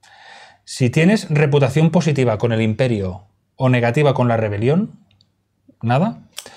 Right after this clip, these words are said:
Si no has tenido que hacer una prueba de sigilo, puedes gastar seis mil créditos para ganar el tripulante que se describe abajo y descartar la ficha de Jyn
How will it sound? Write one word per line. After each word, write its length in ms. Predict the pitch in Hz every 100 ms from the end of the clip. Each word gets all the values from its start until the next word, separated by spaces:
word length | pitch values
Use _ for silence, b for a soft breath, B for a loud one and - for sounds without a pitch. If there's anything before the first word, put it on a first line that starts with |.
| B B B
Si 160 | - 127
no 80 | 135
has 100 | 139
tenido 280 | 156 147 139
que 60 |
hacer 160 | 139 143
una 200 | 139 123
prueba 240 | 139 131
de 100 | 117
sigilo, 480 | 117 107 160 170 185
puedes 240 | 151 160
gastar 400 | 151 - 110 104
seis 320 | - 123 110 127
mil 200 | 180 180
créditos 720 | 165 143 120 143 - - - _ b b b b
para 140 | 127
ganar 200 | 120 131 160
el 100 | 147
tripulante 420 | 143 127 127 147
que 80 | 143
se 100 | 127
describe 360 | 101 131 131
abajo 260 | 123 131 160
y 40 |
descartar 480 | 131 - 107 135 151
la 120 | 123
ficha 280 | 101 143 185
de 240 | 185 123 107
Jyn 240 | 139 156